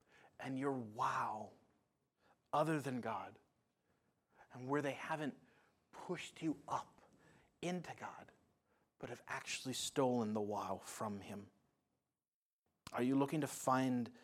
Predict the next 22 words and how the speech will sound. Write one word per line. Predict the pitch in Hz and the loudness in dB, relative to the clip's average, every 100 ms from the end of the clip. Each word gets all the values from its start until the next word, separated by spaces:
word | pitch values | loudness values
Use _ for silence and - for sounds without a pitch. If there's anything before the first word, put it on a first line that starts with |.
| - - | -16 -2
life | 113 127 127 - - | 4 4 4 -2 -8
in | - 110 104 - | -4 -4 -6 -8
things | 127 107 104 107 - - _ _ _ _ - | -6 -6 -8 -14 -18 -20 _ _ _ _ -20
and | 104 104 - | -18 -18 -10
people | 147 - 113 101 - | -10 -8 -10 -10 -6
and | 104 - | -8 -6
places | - 110 - 92 80 - - _ - - _ _ _ | 0 0 0 -4 -4 -8 -12 _ -20 -20 _ _ _
other | - 135 127 104 101 98 | -4 -2 -2 -4 -6 -10
than | 104 101 98 _ _ _ - | -8 -10 -12 _ _ _ -14
God. | 127 131 98 - - _ _ _ _ _ _ _ _ _ _ _ _ _ - - | -8 -6 -8 -14 -20 _ _ _ _ _ _ _ _ _ _ _ _ _ -8 0
We | 135 | 6
all | 131 147 | 10 10
too | 151 156 | 8 6
easily | 143 135 135 120 | 6 6 4 2
chase | - 131 | 4 6
the | - 123 | 6 8
lie | 117 110 113 | 4 6 4
that | 104 113 - - _ | 4 0 -2 -20 _
anything | 180 190 240 240 233 202 185 175 | 0 6 8 6 6 4 4 6
other | 165 160 | 8 8
than | 143 143 | 6 4
God | 131 113 95 | 6 6 4